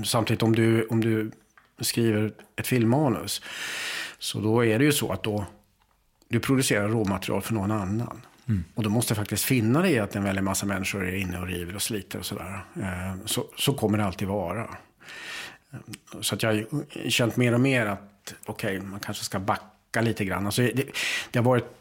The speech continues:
Speaker 1: ett par vändor har varit framme folk och nosat på min allra första bok, Poltava,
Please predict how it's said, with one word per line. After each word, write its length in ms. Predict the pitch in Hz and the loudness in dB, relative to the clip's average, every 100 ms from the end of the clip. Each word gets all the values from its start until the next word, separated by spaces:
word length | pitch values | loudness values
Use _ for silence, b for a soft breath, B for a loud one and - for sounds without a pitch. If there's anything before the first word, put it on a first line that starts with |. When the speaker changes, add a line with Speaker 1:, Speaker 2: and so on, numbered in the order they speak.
| _ - - | _ -12 -4
Speaker 1:
ett 200 | 120 - | -4 0
par 260 | 151 165 | 4 6
vändor 420 | 156 160 120 107 110 | 6 4 4 4 4
har 80 | |
varit 380 | 110 107 107 104 - _ - | 4 4 2 -2 -16 _ -8
framme 500 | - - 117 98 104 | -4 2 2 4 0
folk 320 | - 110 - | 0 -4 -2
och 60 | 107 | 2
nosat 500 | 120 110 - 107 - | 2 2 -2 -4 -4
på 120 | 101 | -2
min 160 | 104 117 | 2 4
allra 240 | 104 107 | 4 2
första 340 | - 107 - | 0 -2 0
bok, 240 | 143 92 - | 0 -2 -4
Poltava, 560 | 107 - 113 101 143 | -6 -2 0 0 -2